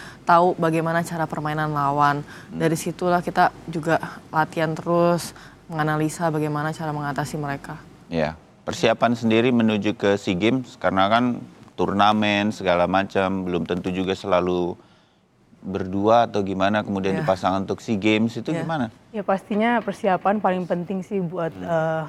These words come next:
Speaker 3: kita. Jadi emang untuk sea Games ini kita udah disiapin matang-matang. Sebelumnya kita, eh, pergi pertandingan berdua terus-terusan. Jadi
Speaker 2: Hmm.
Speaker 3: dari situ kita
Speaker 2: Berapa
Speaker 3: bisa
Speaker 2: lama tuh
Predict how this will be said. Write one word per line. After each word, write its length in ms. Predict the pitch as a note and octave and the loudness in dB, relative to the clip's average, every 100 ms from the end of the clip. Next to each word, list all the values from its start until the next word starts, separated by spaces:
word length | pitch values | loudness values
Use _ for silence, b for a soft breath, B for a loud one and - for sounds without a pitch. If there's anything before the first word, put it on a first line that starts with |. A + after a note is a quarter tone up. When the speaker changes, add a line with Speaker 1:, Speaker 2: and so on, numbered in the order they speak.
| - | -10
Speaker 3:
kita. 400 | F#3 - F3+ F#3 | -16 -2 0 2
Jadi 220 | F3 E3+ G3+ F3 - | 0 -2 -4 -6 -8
emang 340 | F3 F3 F3+ | -6 -4 -4
untuk 120 | E3+ | -6
sea 120 | E3+ F3 | -8 -6
Games 220 | E3+ E3+ | -6 -4
ini 160 | E3+ | -4
kita 160 | G#3 A3 | -4 0
udah 160 | G#3 F3 | 2 2
disiapin 840 | D#3+ D#3+ - - - F3+ D#3+ G3 | 0 -4 -12 -20 -12 -6 -4 -2
matang-matang. 840 | F#3+ F3 F3 D#3+ D3+ G3 G3+ A3 B B B | -2 -2 0 -2 0 2 2 0 B B B
Sebelumnya 480 | - E3 E3+ E3+ F#3 | -6 0 0 2 0
kita, 240 | F#3+ G3 F#3+ - | 2 2 2 0
eh, 280 | E3+ D#3+ D#3 | -2 -2 -2
pergi 280 | - E3 F#3 | -4 -2 -2
pertandingan 500 | - G3 E3+ E3 E3+ | 0 2 2 2 0
berdua 560 | D#3+ E3 E3 F3+ F#3+ - | 0 0 2 4 4 0
terus-terusan. 840 | - F3+ - F#3 E3+ D#3+ F#3 G3 G3+ B - | -4 -4 -4 -4 -4 -2 -2 -2 -4 B -12
Jadi 220 | E3+ E3+ | -8 0
Speaker 2:
Hmm. 80 | F#3+ | 4
Speaker 3:
dari 160 | F3+ | 4
situ 240 | F3 F3 G#3 | 4 -4 -4
kita 220 | F#3 - | 0 0
Speaker 2:
Berapa 120 | F3 A2 | 2 4
Speaker 3:
bisa 100 | B2+ | 4
Speaker 2:
lama 200 | D#3 F3 | 4 2
tuh 180 | D3+ | 0